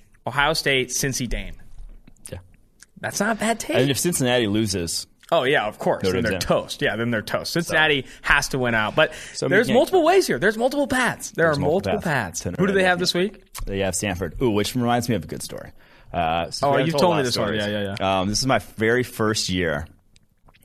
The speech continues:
Speaker 2: in Cincinnati, twenty fifteen. This was the year that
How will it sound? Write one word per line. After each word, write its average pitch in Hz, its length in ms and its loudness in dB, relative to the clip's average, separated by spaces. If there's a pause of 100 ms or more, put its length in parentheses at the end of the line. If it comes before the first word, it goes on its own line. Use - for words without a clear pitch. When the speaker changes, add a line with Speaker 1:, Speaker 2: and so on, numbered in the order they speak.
(120)
Speaker 2:
in 92 480 0 (380)
Cincinnati, 78 680 -4 (420)
twenty 107 260 -2
fifteen. 80 560 -6 (720)
This 95 180 -4
was 98 180 -2
the 101 100 -4
year 95 380 0
that 87 540 0